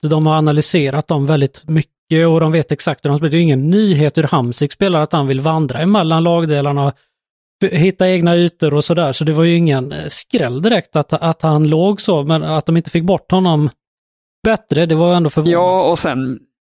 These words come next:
Speaker 2: alltså mot slutet av första halvlek så tapp-, så tycker jag faktiskt Sverige tappade greppet om matchen, eh, också. Då var det ju Slovakien som var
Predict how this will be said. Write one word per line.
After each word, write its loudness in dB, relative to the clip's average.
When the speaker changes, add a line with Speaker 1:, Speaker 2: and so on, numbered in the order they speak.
Speaker 2:
alltså 0
mot 0
slutet -4
av 0
första -4
halvlek -2
så -4
tapp-, -4
så -2
tycker -4
jag -4
faktiskt -4
Sverige 0
tappade -4
greppet -6
om -2
matchen, -2
eh, 0
också. -4
Då -4
var -2
det 0
ju -2
Slovakien -4
som -4
var 0